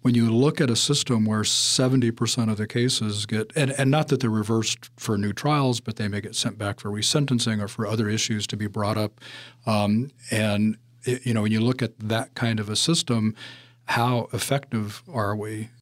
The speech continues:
Bluntly, are we efficient with the system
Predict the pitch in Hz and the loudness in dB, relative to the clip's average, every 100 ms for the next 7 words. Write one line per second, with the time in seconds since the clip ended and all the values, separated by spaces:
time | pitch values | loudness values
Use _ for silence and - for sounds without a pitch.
0 | - 123 117 120 120 110 104 104 107 101 | -8 -2 2 2 2 2 2 0 0 -2
1 | - 185 139 110 - - 113 110 - 117 | 2 2 4 2 0 -6 -4 -2 2 2
2 | - 113 | 2 0